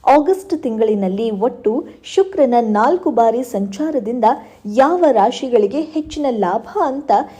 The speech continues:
ಈ ವಿಡಿಯೋದಲ್ಲಿ ತಿಳಿಸ್ತೀನಿ. ಕಟಕ ರಾಶಿ. ಆಗಸ್ಟ್ ತಿಂಗಳಲ್ಲಿ ಶುಕ್ರನು ಒಮ್ಮೆ ರಾಶಿಯಲ್ಲಿ ಮತ್ತು ನಕ್ಷತ್ರ ಪುಂಜದಲ್ಲಿ ಮೂರು ಬಾರಿ ಸಾಗೋದ್ರಿಂದ, ಕರ್ಕಾಟಕ ರಾಶಿಯವರಿಗೆ ಹೆಚ್ಚಿನ ಲಾಭವಾಗುತ್ತೆ.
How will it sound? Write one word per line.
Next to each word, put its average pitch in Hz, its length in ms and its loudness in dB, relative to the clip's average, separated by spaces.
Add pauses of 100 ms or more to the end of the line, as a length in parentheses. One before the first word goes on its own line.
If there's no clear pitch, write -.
(160)
ಈ 247 80 -2
ವಿಡಿಯೋದಲ್ಲಿ 240 680 -2
ತಿಳಿಸ್ತೀನಿ. 196 760 -4 (800)
ಕಟಕ 330 380 0
ರಾಶಿ. 185 540 -10 (400)
ಆಗಸ್ಟ್ 330 500 0
ತಿಂಗಳಲ್ಲಿ 254 520 0
ಶುಕ್ರನು 254 540 -6 (260)
ಒಮ್ಮೆ 247 460 2
ರಾಶಿಯಲ್ಲಿ 226 760 -2 (100)
ಮತ್ತು 294 280 0
ನಕ್ಷತ್ರ 302 520 -4
ಪುಂಜದಲ್ಲಿ 254 720 -4 (240)
ಮೂರು 359 320 4
ಬಾರಿ 254 320 0
ಸಾಗೋದ್ರಿಂದ, 220 760 -2 (800)
ಕರ್ಕಾಟಕ 359 640 0
ರಾಶಿಯವರಿಗೆ 233 680 -2
ಹೆಚ್ಚಿನ 311 520 -8
ಲಾಭವಾಗುತ್ತೆ. 190 920 -6